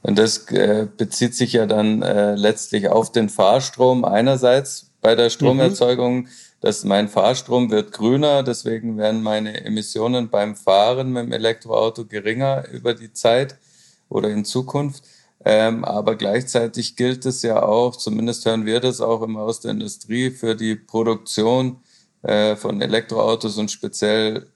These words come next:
Speaker 1: äh, für Batterien, oder?
Speaker 2: Ja, das stimmt schon. Allerdings, die Emissionen in der Produktion, die sind jetzt nicht der Hauptteil. Die sind ein wichtiger Batzen, aber der größte Teil der Emissionen kommt vom Betrieb, ne?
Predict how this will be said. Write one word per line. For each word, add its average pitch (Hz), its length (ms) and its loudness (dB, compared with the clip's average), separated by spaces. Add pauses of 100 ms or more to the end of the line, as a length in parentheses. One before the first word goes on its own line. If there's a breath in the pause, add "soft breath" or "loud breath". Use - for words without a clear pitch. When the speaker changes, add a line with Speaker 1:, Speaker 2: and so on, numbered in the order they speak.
(140)
Speaker 1:
äh, 107 400 -4
für 104 200 -6
Batterien, 107 680 0
oder? 120 460 -4 (1000)
Speaker 2:
Ja, 110 260 0
das 139 160 0
stimmt 165 320 2
schon. 139 240 4 (160 loud breath)
Allerdings, 147 480 4 (240 soft breath)
die 160 140 2
Emissionen 156 640 4
in 165 180 2
der 160 80 4
Produktion, 143 880 0 (220 loud breath)
die 147 80 4
sind 165 340 2
jetzt 143 320 0
nicht 160 280 0 (100)
der 123 180 -2
Hauptteil. 101 680 -6 (300)
Die 123 80 -2
sind 185 320 4
ein 127 160 0
wichtiger 127 380 -2
Batzen, 127 440 -2
aber 123 160 2
der 120 140 2
größte 139 420 2
Teil 127 220 0
der 139 100 0
Emissionen 131 580 0
kommt 147 300 0
vom 113 220 -4
Betrieb, 101 520 -8 (200)
ne? 101 180 -10